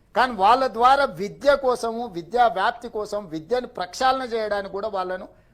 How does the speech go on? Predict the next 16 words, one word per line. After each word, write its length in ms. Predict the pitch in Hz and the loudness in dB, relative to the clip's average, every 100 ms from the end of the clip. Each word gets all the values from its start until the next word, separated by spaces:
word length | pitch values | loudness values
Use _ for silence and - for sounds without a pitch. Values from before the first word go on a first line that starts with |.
| _ - | _ -8
మనం 220 | 175 180 | -6 -4
వాడాల్సిన 500 | 156 180 196 190 175 | -2 0 0 -4 -6
అవసరం 380 | 165 170 175 156 | -8 -6 -8 -8
ఉంది. 340 | 147 156 127 _ _ _ _ - | -10 -12 -12 _ _ _ _ -10
ఇందులో 360 | 175 220 262 262 | -6 -2 2 4
భాగంగానే 600 | 233 233 233 226 226 233 | 6 4 2 0 -2 -2
నేను 200 | 220 190 | -4 -6
విద్యా 280 | 175 214 220 | -4 2 2
కమిషన్తో 580 | 220 196 185 196 196 | 2 -6 -6 -8 -8
మాట్లాడిన, 540 | 190 175 180 185 175 175 | -8 -6 -8 -8 -8 -6
నాకున్న 500 | 156 202 233 220 208 | -4 -2 -2 -6 -6
ఆలోచన 480 | 185 180 175 170 156 | -6 -6 -8 -10 -10
ఏంటంటే, 520 | 151 143 139 196 - _ _ - | -10 -10 -10 -12 -12 _ _ -12
ఇన్నిన్ని 520 | 190 254 262 269 262 | -10 -8 -8 -6 -4
రకాల 420 | 233 226 240 247 | -2 0 0 -2
స్కూళ్ళు, 640 | 233 - 214 214 208 190 | -4 -6 -6 -4 -6 -8